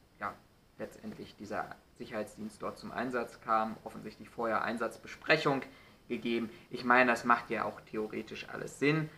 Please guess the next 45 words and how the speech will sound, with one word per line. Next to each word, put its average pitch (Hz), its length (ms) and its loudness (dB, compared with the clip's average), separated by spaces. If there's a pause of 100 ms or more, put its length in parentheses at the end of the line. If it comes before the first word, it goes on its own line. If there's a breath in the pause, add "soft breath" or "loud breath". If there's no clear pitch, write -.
(120)
aber 120 440 6
ich - 100 -8
habe 120 140 0
ja 104 60 -2
gesagt, 107 260 -4
ich - 120 -16
konzentriere 113 400 -6
mich 110 160 -10
weniger 113 340 -2
hier 113 220 -2
auf - 100 -6
die - 100 -12
Sprinkenhof 117 540 -8
G 110 80 -4
M 107 100 -2
B 113 100 -4
H, 104 140 -2
weil 101 100 0
das 110 160 -2
ein 107 60 -6
echtes - 340 -4
Politikum 117 580 -8
ist 110 200 -6
und 107 80 -4
dafür 107 240 -8
bin 107 160 -4
ich 104 160 -8
ein 107 180 -10
zu 123 120 -6
kleines, 107 460 -2 (800 soft breath)
kleines 143 540 8
Licht. - 640 8
Ähm, 143 880 12 (160)
und 127 80 -2
das 123 180 4
würde 131 220 8
auch - 100 4
der - 160 6
Aufwand 123 320 6
vielleicht 117 300 -2
auch - 160 -14
wirklich 110 260 -6
nicht - 160 -12
rechtfertigen, - 600 -8
aber 110 260 0